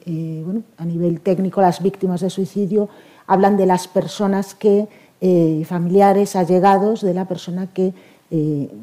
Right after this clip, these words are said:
comete la tentativa o finalmente fallece por esta causa, ¿no? Y que, y que también es una experiencia terriblemente dolorosa y traumática y que es un, un campo en el que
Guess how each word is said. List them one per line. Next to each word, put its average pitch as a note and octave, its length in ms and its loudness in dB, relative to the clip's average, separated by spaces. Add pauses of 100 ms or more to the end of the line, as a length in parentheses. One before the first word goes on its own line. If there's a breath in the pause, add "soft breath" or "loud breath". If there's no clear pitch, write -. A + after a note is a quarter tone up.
(260)
comete F3 340 0
la F#3 100 4
tentativa F#3 580 0
o F#3 60 0
finalmente E3+ 540 -4
fallece E3 400 -4
por E3 160 -8
esta D#3+ 240 -10
causa, C#3 360 -14
¿no? F3 200 -10 (360 soft breath)
Y G3 140 2
que, E3 560 2
y F3 60 -4
que F3 120 -4
también G3 640 0
es - 220 -8
una F3 140 -2
experiencia F3 640 -2
terriblemente F3+ 800 2
dolorosa F#3 560 2
y F#3+ 80 0
traumática F3+ 880 0
y D#3+ 80 2
que E3 160 -4
es - 160 -6
un, F#3 380 -2
un F3+ 160 -4
campo F3 340 -2
en F#3 100 0
el D#3 160 -4
que D#3 260 -2